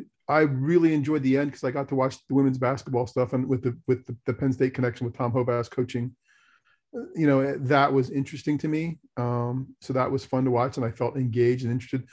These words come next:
The wrestling was great. Like, I woke up on vacation at six o'clock in the morning to wait for David Taylor to wrestle and to wait for David Taylor to wrestle, and then he finally wrestled, and it was great. Um, so I, I do miss him. I mean, it, it doesn't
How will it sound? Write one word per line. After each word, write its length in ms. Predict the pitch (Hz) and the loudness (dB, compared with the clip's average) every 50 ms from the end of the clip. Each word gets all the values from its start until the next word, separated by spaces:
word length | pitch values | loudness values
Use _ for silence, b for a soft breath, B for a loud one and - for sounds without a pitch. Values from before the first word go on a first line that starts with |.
| b b b | b b b
The 80 | - 151 | 0 4
wrestling 360 | 131 131 135 127 - 160 156 | 4 4 4 4 2 -2 0
was 120 | 151 147 - | 0 0 2
great. 320 | 156 143 160 165 - - | 2 2 2 2 -2 -4
Like, 140 | 120 117 131 | -4 -2 0
I 20 | |
woke 220 | 120 131 131 123 147 | 2 2 2 0 0
up 160 | 127 - 139 | -2 0 0
on 80 | 131 | 0
vacation 460 | 123 123 120 - 131 127 127 - 139 127 | 0 0 0 0 -2 -2 -2 -2 -2 -2
at 100 | 123 - _ _ _ _ _ _ _ _ _ _ | -2 -2 _ _ _ _ _ _ _ _ _ _
six 220 | - - 156 - | -4 -2 -2 -2
o'clock 320 | - - 156 139 139 - 147 | 0 0 2 2 2 2 2
in 60 | 135 | 2
the 60 | 127 | 2
morning 520 | 127 127 131 131 131 131 131 131 127 - _ _ _ _ _ _ | 4 4 4 4 4 4 2 0 -2 -8 _ _ _ _ _ _
to 80 | - 127 | 0 4
wait 220 | 131 139 143 147 | 6 6 6 4
for 120 | - 139 127 | 2 -2 -2
David 280 | 135 127 127 127 123 | 0 0 0 0 -2
Taylor 280 | - 147 139 135 135 127 | -2 0 0 0 0 0
to 80 | 123 | 0
wrestle 420 | 127 123 123 120 - - 135 131 139 | 0 0 0 -2 -2 -4 -2 -2 0
and 100 | 139 127 | -2 0
to 60 | 127 | 0
wait 180 | 135 135 151 - | 0 -2 -2 -4
for 80 | - | -4
David 260 | 131 131 127 127 120 | -2 -2 -2 -2 -2
Taylor 200 | - 139 131 127 | -4 -4 -2 -2
to 60 | 120 120 | 0 0
wrestle, 260 | 120 120 113 - 143 | 0 -2 -2 -2 -4
and 100 | 127 127 | -2 0
then 60 | 123 | 0
he 80 | 123 117 | -2 -2
finally 240 | - 120 117 117 | -2 -2 -2 -2
wrestled, 300 | 107 113 120 110 - 131 | -2 -2 -4 -2 -2 -2
and 80 | 117 117 | -2 -2
it 60 | 113 | -4
was 100 | 113 110 | -4 -4
great. 300 | 107 117 113 117 131 - _ _ _ _ _ _ - | -2 0 0 0 -2 -4 _ _ _ _ _ _ -6
Um, 460 | 131 123 123 123 123 123 131 131 - _ _ _ _ _ _ | -4 -2 -2 0 -2 -2 -4 -6 -8 _ _ _ _ _ _
so 200 | - - 247 247 | 0 2 2 4
I, 200 | 196 196 214 226 - | 4 4 2 2 2
I 120 | 170 190 185 | 2 2 2
do 280 | 147 123 170 185 202 | 0 0 0 0 2
miss 240 | 202 202 196 196 - | 2 2 0 -2 -2
him. 100 | 214 214 | -4 -4
I 60 | 185 | -2
mean, 140 | 170 185 190 | -2 -2 -2
it, 180 | 196 190 185 214 | 0 0 2 2
it 140 | 180 175 - | 2 2 2
doesn't 420 | 202 196 185 190 185 170 190 | 2 2 2 0 -2 -4 -6